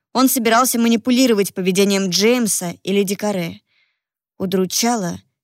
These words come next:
что этот рычаг был действенным. Пробираясь сквозь снегопад,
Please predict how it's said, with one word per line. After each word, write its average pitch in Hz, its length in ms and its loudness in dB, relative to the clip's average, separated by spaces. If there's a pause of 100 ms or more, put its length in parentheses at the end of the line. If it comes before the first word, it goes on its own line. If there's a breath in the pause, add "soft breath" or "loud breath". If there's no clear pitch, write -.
что - 240 -4
этот 240 260 -2
рычаг 233 500 -2 (280)
был 208 240 4
действенным. 185 800 0 (1120)
Пробираясь 220 480 2
сквозь 240 300 0
снегопад, 220 600 -2